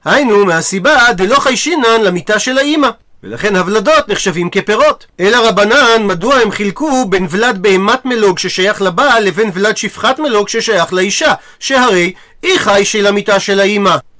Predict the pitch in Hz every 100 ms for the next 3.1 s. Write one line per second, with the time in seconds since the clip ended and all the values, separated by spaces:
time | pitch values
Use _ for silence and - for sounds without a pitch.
0 | _ 190 180 185 226 220 226 226 214 226
1 | 208 247 262 233 226 196 175 240 233 190
2 | 233 220 190 214 226 226 220 220 285 247
3 | 247